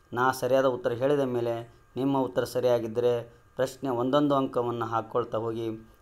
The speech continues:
ಕೊನೆಗೆ ಮೂವತ್ತು ಅಂಕಗಳಿಗೆ ತಾವು ಎಷ್ಟು ಅಂಕಗಳನ್ನು ಗಳಿಸಿದ್ರಿ ಅಂಥೇಳಿ ನನ್ನ ಕಾಮೆಂಟ್ ಬಾಕ್ಸ್‌ನಲ್ಲಿ ಕೊನೆಗೆ ಹಾಕಿ. ತಮ್ಮ ಕಾಮೆಂಟ್ಸ್ ಏನಾದ್ರಿದ್ರೆ ನನಗೆ ತಿಳಿಸಿ, ಅದನ್ನು ಮುಂದಿನ ಭಾಗದಲ್ಲಿ ತಿಳಿಸೋಣಂತೆ.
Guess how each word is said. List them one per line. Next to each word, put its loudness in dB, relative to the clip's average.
ಕೊನೆಗೆ 2
ಮೂವತ್ತು 2
ಅಂಕಗಳಿಗೆ -2
ತಾವು 0
ಎಷ್ಟು 0
ಅಂಕಗಳನ್ನು 0
ಗಳಿಸಿದ್ರಿ -4
ಅಂಥೇಳಿ -6
ನನ್ನ -2
ಕಾಮೆಂಟ್ 0
ಬಾಕ್ಸ್‌ನಲ್ಲಿ 0
ಕೊನೆಗೆ -2
ಹಾಕಿ. -4
ತಮ್ಮ 4
ಕಾಮೆಂಟ್ಸ್ 0
ಏನಾದ್ರಿದ್ರೆ -2
ನನಗೆ -6
ತಿಳಿಸಿ, -8
ಅದನ್ನು -4
ಮುಂದಿನ -6
ಭಾಗದಲ್ಲಿ -4
ತಿಳಿಸೋಣಂತೆ. -6